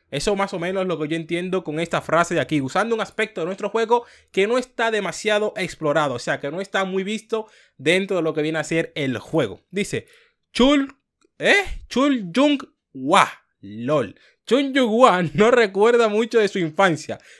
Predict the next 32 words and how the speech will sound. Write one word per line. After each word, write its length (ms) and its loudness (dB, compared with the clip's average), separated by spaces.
Sí 120 -4
recuerda 600 4
a 40 0
su 120 -4
hermano 420 0
ahogándose 640 2
durante 360 -4
su 220 -6
vida. 380 -2
Y 140 4
a 100 6
su 180 0
madre 340 4
abandonada 580 2
a 60 2
su 140 -8
suerte 480 -2
en 100 2
la 140 2
selva 440 -2
porque, 300 -4
de 80 -2
la 120 -2
fi-, 200 -8
porque 300 -4
la 80 2
fiebre 240 -2
del 240 -4
dengue 320 0
retrasaba 440 -4
la 120 -2
marcha 380 -4